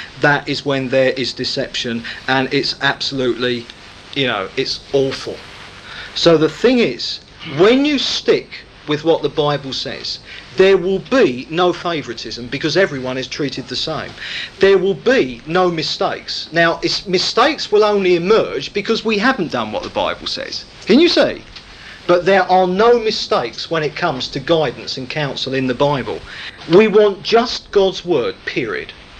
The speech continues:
That's all we want. We want the word of God itself. Now, my favourite picture of this, as you well know, is that sort of like, is that of the spaceship. And that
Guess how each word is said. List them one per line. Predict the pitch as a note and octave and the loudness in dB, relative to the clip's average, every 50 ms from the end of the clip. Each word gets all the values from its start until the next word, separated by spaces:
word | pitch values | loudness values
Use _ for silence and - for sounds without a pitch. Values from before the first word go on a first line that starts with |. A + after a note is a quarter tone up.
| - - - | -20 -4 -2
That's | - D#3 C3 - - - | 0 0 0 2 4 4
all | G#3+ G#3+ G3 | 4 4 4
we | F3+ F#3+ F3+ | 2 0 -2
want. | D#3+ D3+ A#2 G2 D2 - - - - - - - | -2 -4 -6 -6 -8 -14 -18 -20 -20 -20 -14 -6
We | B2+ C#3 C3+ C3 | -4 -2 0 2
want | C3 C#3 C3+ C3 C3 - | 2 2 2 2 0 0
the | C#3 C3+ | 0 0
word | B2+ B2 C3 C#3+ D3+ D3 D3 D3 D3 D3 D3 - | 0 2 4 4 6 6 6 4 2 0 0 -2
of | C3+ B2 - | -8 -10 -6
God | - C3+ B2+ A#2+ | -4 -2 -2 -2
itself. | A#2+ A#2 - - C3 A2 G2 F#2+ - - - - - - - - - - - - - - - - - - - - | -2 -4 -6 -8 -8 -8 -10 -10 -12 -16 -20 -20 -20 -20 -20 -18 -16 -14 -14 -14 -14 -14 -14 -14 -14 -14 -2 2
Now, | F3 F#3 F#3 F3 D#3+ - - | 4 6 6 4 2 0 -2
my | F#3 F#3 G3 G3 | 2 2 4 4
favourite | - - - A3+ B3 B3+ A#3 - G3 G3+ F#3 E3 - - - | 2 2 4 4 4 4 4 4 4 4 4 2 0 -2 -2
picture | - A#3+ A3+ - - - D3+ C3+ | -2 -2 -2 -4 -6 -4 -4 -4
of | A#2 - | -4 -6
this, | - G2+ G#2+ - - | -8 -8 -6 -4 -2
as | E3+ D#3+ D3 | -2 -2 0
you | F#3 F#3 F3 | -2 2 4
well | F3 F3+ F3+ F3 E3+ | 6 6 6 4 4
know, | F3 G3 G3 D#3+ B2+ | 2 2 2 2 2
is | C3 C3+ - - | 0 -2 -2 2
that | F3 D#3 - - | 4 4 4 2
sort | - - F#3 E3+ D#3+ | 0 0 2 4 4
of | E3 | 6
like, | E3+ F3 E3+ E3 - - - - - - - - - - | 6 6 4 4 2 -4 -10 -20 -20 -20 -20 -20 -6 -4
is | E3+ D3 | -4 0
that | - F#3 F3+ - | 2 2 2 2
of | D#3+ D3+ | 0 -4
the | E3+ E3+ | -4 -2
spaceship. | - - - A3+ G#3 F3 - - - - G#2 - - - - - - - - - - - - - - - - - - - | -2 2 4 4 4 4 2 -2 -4 -8 -10 -12 -14 -16 -16 -16 -18 -20 -18 -18 -16 -16 -16 -16 -16 -18 -18 -10 0 2
And | F3 F#3+ | 4 4
that | G3 F#3+ F3 | 4 4 2